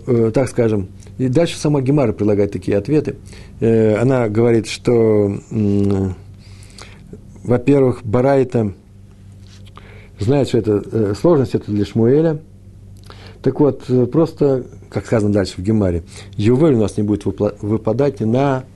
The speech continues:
время выплаты долга. Долг нам дан был на несколько лет, а Ювель выйдет здесь. Вот поэтому эта Барайта не противоречит,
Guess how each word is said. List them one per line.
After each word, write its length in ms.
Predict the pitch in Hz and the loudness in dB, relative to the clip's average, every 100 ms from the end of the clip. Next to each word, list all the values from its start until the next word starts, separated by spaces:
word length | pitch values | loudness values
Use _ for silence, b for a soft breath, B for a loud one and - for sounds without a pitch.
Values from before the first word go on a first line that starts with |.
| - - - - | -20 -20 -16 -6
время 360 | 101 127 131 | 0 2 2
выплаты 340 | 107 120 107 117 | 2 0 0 0
долга. 420 | 113 101 90 85 | 2 0 0 -6
Долг 360 | 87 139 135 101 | 0 0 0 -2
нам 340 | 98 95 - 113 - - - - | -4 -6 -8 -12 -16 -20 -20 -16
дан 420 | 120 101 120 104 | -10 -2 0 0
был 280 | 95 110 92 | 0 0 0
на 100 | 90 | 0
несколько 340 | 123 110 - | -2 -2 -4
лет, 360 | 101 90 104 - - B B B - | -2 -2 -4 -8 -18 B B B -4
а 120 | 117 | 0
Ювель 320 | 127 165 196 | 2 4 2
выйдет 280 | 117 135 104 | 2 0 -2
здесь. 380 | 85 85 80 - - - - - | -4 -6 -8 -14 -20 -20 -10 -8
Вот 120 | 135 | -2
поэтому 240 | 180 160 | 0 0
эта 80 | 160 | 0
Барайта 320 | 147 160 - | 0 0 0
не 120 | 135 127 | -2 -2
противоречит, 560 | 123 117 113 104 - | -4 0 0 -2 -6